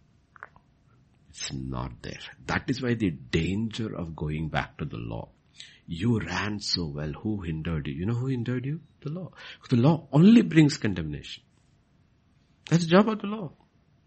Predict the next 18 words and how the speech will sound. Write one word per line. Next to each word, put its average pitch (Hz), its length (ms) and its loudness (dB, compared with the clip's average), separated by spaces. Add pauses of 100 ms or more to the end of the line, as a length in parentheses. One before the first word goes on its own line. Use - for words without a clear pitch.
(400)
The 123 60 0
law 143 220 6
of 220 100 -2
the, 208 100 -4
job 160 440 0
of 214 100 -2
the - 80 0
law 190 200 4
is 196 240 0
to 214 80 -6
bring 202 200 -4
condemnation. 202 320 -6
What 190 120 0
does 247 100 2
the 247 60 -2
public 208 300 -4
prosecutor 180 480 0
do? 127 240 -6